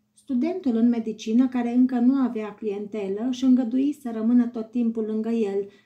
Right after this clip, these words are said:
Îngrijirile lui permanente, adăugate la constituția robustă a bolnavului, determinară o însănătoșire uimitor de grabnică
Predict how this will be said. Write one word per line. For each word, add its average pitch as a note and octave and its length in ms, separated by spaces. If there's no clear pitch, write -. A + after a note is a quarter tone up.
Îngrijirile B3 720
lui B3 200
permanente, G#3 920
adăugate A#3+ 580
la A3 120
constituția A#3 640
robustă A3 500
a G3+ 80
bolnavului, A3 800
determinară C4 720
o C4+ 40
însănătoșire B3+ 880
uimitor C4+ 540
de A3+ 140
grabnică G#3+ 760